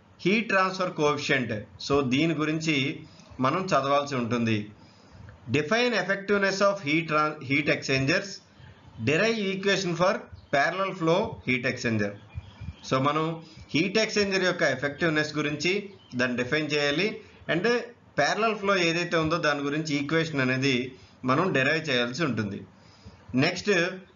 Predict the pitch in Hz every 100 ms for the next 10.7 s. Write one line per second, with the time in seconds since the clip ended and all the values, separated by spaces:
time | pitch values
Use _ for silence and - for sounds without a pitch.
0 | - - 131 151 208 220 196 202 196 190
1 | 190 196 147 135 139 151 151 156 151 151
2 | 147 156 151 160 202 - - - - -
3 | 131 160 202 202 190 175 165 180 202 -
4 | 160 147 185 175 156 160 165 127 113 -
5 | 104 101 98 - - - - - - -
6 | 196 202 208 202 196 185 170 202 214 202
7 | 208 208 202 - 160 165 175 175 160 160
8 | 156 147 139 131 151 139 123 135 - -
9 | - - 127 151 160 160 160 170 - -
10 | - - - 120 123 160